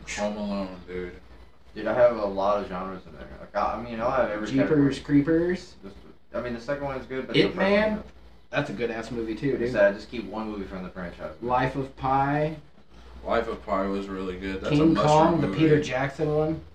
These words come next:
Speaker 1: Life of Pi is a mushroom movie.
Speaker 2: The Peter Jackson's King Kong, everything.
Speaker 3: Legend was good as fuck,
Speaker 2: Everything
Speaker 3: dude.
Speaker 2: that, uh, Jackson does is basically good, bro. There's maybe, like, two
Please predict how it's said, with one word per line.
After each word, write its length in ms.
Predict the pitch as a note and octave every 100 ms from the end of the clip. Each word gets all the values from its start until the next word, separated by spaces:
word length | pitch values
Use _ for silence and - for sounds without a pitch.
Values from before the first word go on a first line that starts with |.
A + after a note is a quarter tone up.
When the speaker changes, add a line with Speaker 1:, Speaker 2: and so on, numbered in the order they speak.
| -
Speaker 1:
Life 260 | F#2 A#2 D3
of 180 | - -
Pi 240 | A#2 A2
is 240 | A#2 G#2 G2
a 40 |
mushroom 400 | F#2+ F#2 - E2 - - -
movie. 180 | F#2 - - - - - -
Speaker 2:
The 80 | B2
Peter 260 | E3 E3
Jackson's 380 | D#3+ D#3 D3+ B2+
King 220 | D3 C3
Kong, 220 | C#3 - -
everything. 300 | - - C3+
Speaker 3:
Legend 500 | E3+ G#3+ F#3+ D3 C3
was 140 | A#2+
good 200 | - A#2+
as 160 | A#2 A2
fuck, 280 | - A#2 A2
Speaker 2:
Everything 380 | A2+ A#2+ C3+ C3+
Speaker 3:
dude. 80 | C#3
Speaker 2:
that, 160 | B2+
uh, 480 | A#2 A2+ G2+ F#2 E2 - -
Jackson 400 | G2+ F#2 F#2 F2+ E2+
does 140 | E2+ D#2
is 100 | - - -
basically 400 | C2 C2 - - -
good, 180 | - - -
bro. 80 | - - - - - - G2
There's 140 | F#2+
maybe, 260 | F#2+ F#2 E2+
like, 240 | C#2 -
two 240 | F#2 F2